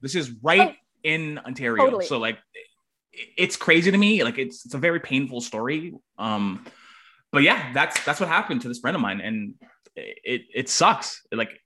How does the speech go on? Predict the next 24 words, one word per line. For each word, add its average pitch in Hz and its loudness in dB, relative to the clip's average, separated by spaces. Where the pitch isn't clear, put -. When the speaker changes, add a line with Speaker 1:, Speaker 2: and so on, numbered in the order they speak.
Speaker 1:
it 127 2
honestly 131 2
sucks. - -2
Speaker 2:
It - 0
sucks. 370 0
And 269 -2
you 311 -2
know 427 0
what? 226 4
It 220 -10
doesn't 254 -2
even, 240 -8
the, 233 -12
the, 269 -6
the 269 -2
sad 208 -4
thing 302 -6
is 302 -6
it 247 -8
doesn't 254 -10
really 247 -6
surprise 190 -12
me 262 -6
because 202 -6